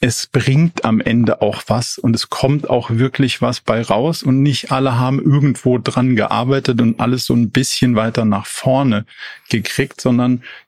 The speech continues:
die Sachen, die wir angefangen haben und die waren so groß, dass sie sinnvoll waren, aber die waren so klein, dass wir in einem definierten Zeitabschnitt wie einem Quartal auch wirklich einen Haken dran gemacht haben und, und auch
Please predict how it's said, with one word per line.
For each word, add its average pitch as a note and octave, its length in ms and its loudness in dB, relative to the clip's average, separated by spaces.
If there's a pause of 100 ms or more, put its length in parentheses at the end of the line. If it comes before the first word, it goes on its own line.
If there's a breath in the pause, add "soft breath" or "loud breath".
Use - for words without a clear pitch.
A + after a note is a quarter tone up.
die C#3 100 2
Sachen, C3 240 2
die B2+ 100 2
wir A#2 80 0
angefangen C#3 560 -2
haben C3+ 240 -2
und - 300 -2
die C#3 180 2
waren B2+ 220 2
so A#2+ 200 2
groß, C3+ 520 0
dass - 220 0
sie A#2+ 120 2
sinnvoll D#3+ 500 2
waren, D#3+ 200 0
aber C3+ 120 2
die B2+ 120 2
waren B2 160 2
so B2+ 160 0
klein, C3 400 -2
dass B2+ 180 -2
wir C3 80 2
in C3 140 2
einem B2 140 0 (420 loud breath)
definierten C3 600 2
Zeitabschnitt C3 760 -2
wie - 20 4
einem A#2+ 180 4
Quartal B2 640 0 (360 loud breath)
auch A2 180 0
wirklich B2+ 260 2
einen G#2 140 2
Haken C3 300 0
dran A2 240 0
gemacht A#2 440 0
haben C#3 240 2
und, - 340 -2
und C3+ 240 0
auch A#2+ 280 -2